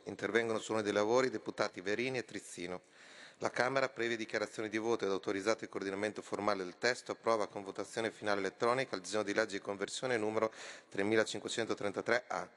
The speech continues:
Sono intervenuti i deputati Cunial, Sarli, Menga, Tondo, Trizzino, Tasso,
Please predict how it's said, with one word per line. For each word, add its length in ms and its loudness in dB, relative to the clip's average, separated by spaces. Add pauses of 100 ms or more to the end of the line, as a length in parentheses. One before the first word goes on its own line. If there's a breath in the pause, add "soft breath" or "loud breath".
(300 loud breath)
Sono 240 -4
intervenuti 440 0
i 40 2
deputati 540 0
Cunial, 480 0
Sarli, 560 0
Menga, 460 0
Tondo, 420 -2
Trizzino, 640 -2
Tasso, 460 -2